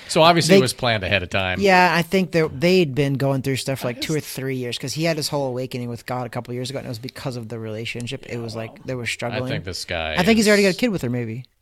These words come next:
Speaker 1: I don't
Speaker 2: I don't
Speaker 1: know.
Speaker 2: know. These, these are the soap operas that I don't
Speaker 1: I can't keep
Speaker 2: necessarily
Speaker 1: up.
Speaker 2: keep up with.
Speaker 1: I
Speaker 2: I
Speaker 1: can't keep
Speaker 2: like
Speaker 1: up.
Speaker 2: the actual in the ring boxing.
Speaker 1: Yeah,
Speaker 2: And I like
Speaker 1: well.
Speaker 2: commenting on that. But, uh, yeah, there's some,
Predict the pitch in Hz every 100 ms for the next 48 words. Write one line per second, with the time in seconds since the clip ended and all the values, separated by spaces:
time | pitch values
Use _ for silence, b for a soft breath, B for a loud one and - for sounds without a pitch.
0 | _ _ - 202 233 170 151 165 180 156
1 | 185 214 233 180 175 160 151 151 151 135
2 | - 151 139 117 143 147 139 123 208 -
3 | 156 101 156 120 135 135 143 147 - -
4 | 143 143 135 147 143 123 131 120 139 -
5 | 135 127 - 139 147 147 135 135 139 160
6 | 151 - _ 117 120 120 - 131 156 139
7 | 98 82 78 104 131 127 - 139 139 127
8 | 127 117 113 104 110 123 - _ b b
9 | b _ 123 123 117 95 104 b b b
10 | _ 196 185 - _ 175 190 - 190